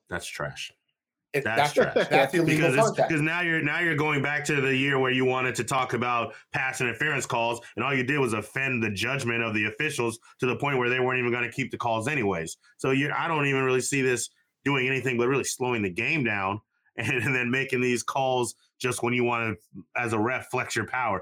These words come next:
Speaker 1: It's the same thought as when, like, a player runs by you and their shoulder bumps you and you throw a flag because you made contact with the ref. It's a trash rule. It's a trash decision.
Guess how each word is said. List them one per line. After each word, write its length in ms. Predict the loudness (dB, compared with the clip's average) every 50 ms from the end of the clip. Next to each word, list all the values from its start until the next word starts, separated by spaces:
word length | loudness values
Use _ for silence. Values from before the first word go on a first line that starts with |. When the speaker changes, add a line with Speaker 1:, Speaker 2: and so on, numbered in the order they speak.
| -6 -12 -14
Speaker 1:
It's 80 | -8 -6
the 60 | -4
same 240 | -2 -2 -2 -2 -2 -2
thought 220 | 0 0 0 0
as 100 | 0 0
when, 140 | 0 0 0
like, 180 | -2 -2 -4 -6
a 40 | -6
player 300 | -4 -2 -2 0 2 2
runs 280 | 2 0 0 -2 -4 -2
by 240 | 0 0 0 0
you 100 | 0 0
and 80 | 0 0
their 80 | 0 -2
shoulder 380 | -2 0 0 2 2 2 2
bumps 320 | 0 0 -2 -2 -2 -2 -2
you 160 | -2 -2 -2 -4 -10 -10 -4 -2
and 100 | 0 0
you 100 | 0 0
throw 240 | 0 0 0 0 0
a 40 | 0
flag 380 | -2 -2 -2 -2 -2 -2 -2 -2
because 320 | -2 -2 -2 -2 0 0
you 80 | -2 -2
made 240 | -2 -2 -2 -4
contact 480 | -4 -4 -4 -4 -4 -4 -4 -6 -4 -4
with 100 | -6 -4
the 80 | -2 -2
ref. 260 | -2 -2 -2 -4 -6 -10 _ _ _ _ _ _
It's 160 | _ -18 -18 -12
a 40 | -8
trash 380 | -6 -4 -2 -4 -4 -6 -6
rule. 180 | -8 -8 -8 -10 _ _ _ _ _ _ _ _ _
It's 80 | -16 -10
a 20 |
trash 280 | -6 -4 -2 -2 -4 -6
decision. 300 | -8 -10 -10 -10 -12